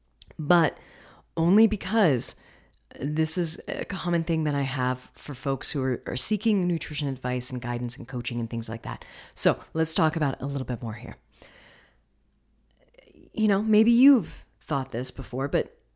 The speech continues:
do you ever think, quote unquote, you know, "Hey, I need to, I need to drop five pounds before my next race or event. Then I'll feel really good. Then I'm gonna feel ready. Then I'm gonna feel, you know, like I'm a cyclist, like I'm a racer."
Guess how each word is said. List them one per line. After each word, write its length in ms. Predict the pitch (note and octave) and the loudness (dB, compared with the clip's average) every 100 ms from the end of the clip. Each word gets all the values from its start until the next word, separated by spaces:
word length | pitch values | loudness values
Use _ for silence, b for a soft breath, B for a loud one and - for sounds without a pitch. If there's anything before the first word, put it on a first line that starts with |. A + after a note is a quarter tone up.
| - | -10
do 120 | E3+ | -2
you 160 | G3+ A3+ - | 2 2 0
ever 280 | F#3+ A3 G#3 | 0 0 -2
think, 560 | - F3 E3+ F3 - _ | -4 -4 -4 -6 -16 _
quote 180 | - E3 | -8 -4
unquote, 420 | E3+ D#3 D#3+ D3+ - _ - | -4 -2 -4 -4 -10 _ -10
you 80 | |
know, 220 | C#3 D3 F#3+ - | -8 -8 -12 -16
"Hey, 300 | E3 G#3 - _ | -8 -8 -8 _
I 80 | - | 0
need 200 | G3+ A3 | 2 2
to, 140 | G#3 F#3 - | 0 -2 -6
I 60 | |
need 180 | B3+ C#4+ | -4 -4
to 60 | F#3+ | -4
drop 280 | G#3+ - - | -4 -6 -8
five 300 | F3+ D#3+ - | -6 -6 -6
pounds 260 | E3 D3 | -6 -6
before 300 | - C3+ - | -6 -10 -6
my 100 | C3+ | -6
next 300 | C3 B2+ - | -6 -6 -8
race 240 | C3+ B2 - | -6 -6 -6
or 100 | A#2 | -8
event. 280 | A#2 A2+ - b b b - | -8 -12 -16 b b b 0
Then 180 | F#3 G3+ | 4 6
I'll 120 | F3 | 4
feel 260 | - C#3+ | 2 -2
really 240 | C3+ C3+ A2+ | -2 -4 -6
good. 280 | G#2+ E2+ - | -8 -8 -2
Then 180 | D3+ | 2
I'm 180 | G3 G3+ | 2 2
gonna 160 | E3 C#3+ | 0 -4
feel 200 | - A#2+ | -6 -8
ready. 360 | A#2+ A2+ A2 | -8 -10 -8
Then 220 | A#2+ C#3+ G3+ | -4 0 2
I'm 80 | |
gonna 180 | G#3+ F3+ | 2 2
feel, 340 | E3 D#3+ C#3+ B B B B B B B | 0 -2 -2 B B B B B B B
you 120 | F3+ E3 | -2 2
know, 220 | C#3 B2+ | 2 0
like 320 | A#2+ C3 - - | -2 -6 -6 -4
I'm 240 | E3+ D#3+ | 0 2
a 40 | |
cyclist, 520 | - C#3 C3 C2 - - | 2 0 -4 -4 -4 -2
like 180 | B2+ - | -6 -6
I'm 240 | C#3 D3 C#3+ | -4 0 0
a 80 | |
racer." 480 | B2+ C3 B2 - - | 0 -2 -2 -6 -12